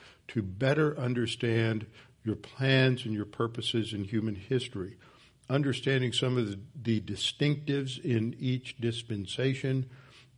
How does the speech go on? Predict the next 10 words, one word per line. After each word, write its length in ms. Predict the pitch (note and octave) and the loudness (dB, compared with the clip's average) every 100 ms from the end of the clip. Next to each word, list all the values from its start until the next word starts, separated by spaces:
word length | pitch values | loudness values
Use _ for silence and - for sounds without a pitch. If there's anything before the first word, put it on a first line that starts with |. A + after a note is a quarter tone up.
| - | -6
And 300 | B2 A#2+ B2 - - _ _ _ - | 0 0 -2 -8 -20 _ _ _ 2
even 340 | E3 E3 D3+ | 2 4 2
though 460 | C#3+ C3+ C3 B2+ B2+ | 4 4 6 4 2
the 340 | - B2 A2+ A#2 | -2 2 2 2
Old 340 | C3 C3+ C3 | 2 2 0
Testament 580 | - C3+ - A#2+ B2 A#2+ | -4 -4 -4 -2 -4 -2
is 260 | B2+ G#2 | -2 -2
not 360 | G#2 A#2 A#2 A#2 | -2 0 -2 -2
directly 680 | A2 G#2+ A#2+ B2+ - B2+ A#2 | -4 -2 0 -2 -2 -2 0
related 840 | G#2 G#2+ G#2 A#2 A#2+ A#2 A#2 C3+ | -2 -4 0 0 2 2 0 -6